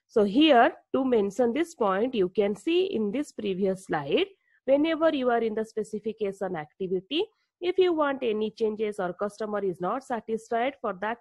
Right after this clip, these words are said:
time you are going to send for the initial version. Here the customer will check and give the feedback.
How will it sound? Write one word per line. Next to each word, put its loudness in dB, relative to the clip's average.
time -2
you -2
are -2
going -2
to -8
send -4
for -8
the -6
initial 0
version. -2
Here 2
the 2
customer -2
will -6
check -6
and -6
give -10
the -2
feedback. 0